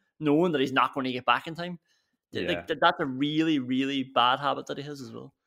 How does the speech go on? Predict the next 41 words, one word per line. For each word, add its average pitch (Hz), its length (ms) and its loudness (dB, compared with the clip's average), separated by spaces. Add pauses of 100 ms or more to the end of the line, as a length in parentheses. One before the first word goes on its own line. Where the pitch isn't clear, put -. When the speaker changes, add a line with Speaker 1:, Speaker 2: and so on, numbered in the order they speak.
(120)
Speaker 2:
Yeah, 117 480 12
and 107 160 0 (540)
even 135 240 2
in 120 100 4
an 113 60 2
offensive 110 560 0
sense, - 680 -2
you 110 60 -4
mentioned 101 340 -2
this 98 160 -4
earlier, 101 320 6
where 101 140 4
he 98 60 0
gives 104 260 -2
the 107 80 -2
ball 92 260 2
to 98 80 -4
Grealish, 95 400 -4
then 95 160 -2
starts, 92 340 -2
starts - 360 -2
backpedaling. 117 640 2 (400)
And 110 260 -6
that's 143 240 6
not 120 200 2
so 113 100 -4
he 110 100 -4
can 98 160 -6
receive 92 360 -6
the 95 80 -4
ball 90 280 2
off 117 160 4
Grealish 101 300 -4
again, 127 240 -6
'cause 117 140 -6
he's 110 120 -2
no 131 220 4
help - 300 -2
to 123 80 -6
Grealish 131 320 -2
there. 135 260 0